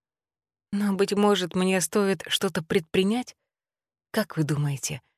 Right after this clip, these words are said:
вы ведь не поддерживаете мой брак с герцогом Густавом?» «Я думаю, что вам стоит дождаться епископа Яна. Он писал мне. У него есть что сказать вам. Поверьте,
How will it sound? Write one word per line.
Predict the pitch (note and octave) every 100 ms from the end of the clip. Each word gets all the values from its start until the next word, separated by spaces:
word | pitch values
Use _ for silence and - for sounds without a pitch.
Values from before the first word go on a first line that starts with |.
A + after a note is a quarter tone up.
| _ _ _ _ -
вы | A#3
ведь | A3+ A3
не | A3+
поддерживаете | G#3+ G#3+ G3 C#4 A#3+ G3+ F3+ E3
мой | F3+ E3+
брак | E3 G#3 A#3 -
с | E3
герцогом | E3 G3+ F#3 E3+ F3+ F#3+
Густавом?» | F#3+ F#3+ - C#3 C3+ B2+ _ _ _ _ _ _ _ _ _ _ _ _ _ _
«Я | D3+ D3+ C#3+
думаю, | C#3+ E3 D3+ C#3+
что | - D3
вам | D3+ C#3+
стоит | C#3+ - D3+ C#3
дождаться | C#3+ C#3 C3+ E3+ E3 - C#3+ - _ -
епископа | D#3 D3 D3+ - C#3+ D3+
Яна. | C3+ B2+ - - _ _ _ _ _
Он | - F#3
писал | E3+ F3+ G3+ D3
мне. | B2+ G2 B2+ _ _ _ _ -
У | D#3+
него | D#3+ D#3
есть | E3 F3 F3 C#3 -
что | - - C3+
сказать | - D3+ D3+ - -
вам. | A2+ - _ _ _ _ _ _ -
Поверьте, | D#3 D3 C3 - -